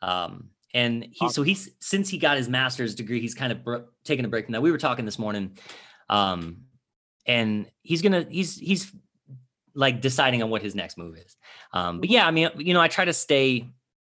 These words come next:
Speaker 1: I have a couple, aside from the podcast, I have a couple, um, people that I keep in close contact with. I have a Sunday morning coffee meeting every week with a, a good friend of mine who, um, yeah, I just try to,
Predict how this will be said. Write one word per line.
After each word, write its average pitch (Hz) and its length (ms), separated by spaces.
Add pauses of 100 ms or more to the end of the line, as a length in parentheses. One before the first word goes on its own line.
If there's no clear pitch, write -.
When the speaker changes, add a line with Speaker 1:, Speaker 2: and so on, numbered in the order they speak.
(240)
Speaker 1:
I 139 80
have 156 220
a 143 40
couple, 131 500 (520)
aside 156 380
from 147 120
the 113 60
podcast, 101 460
I 117 40
have 104 60
a 104 40
couple, 110 540 (400)
um, 95 280
people 120 240
that 101 100
I 95 60
keep 117 240
in 101 120
close - 320
contact 107 480
with. 107 160
I - 40
have 107 120
a 101 40
Sunday 117 280
morning 107 280
coffee 104 300
meeting 104 260
every 101 240
week 101 200
with 101 120
a, 92 200
a 101 80
good 98 160
friend 104 140
of 98 40
mine 95 200
who, 92 280 (420)
um, 87 400
yeah, 165 160
I 135 60
just 185 200
try 202 120
to, 175 140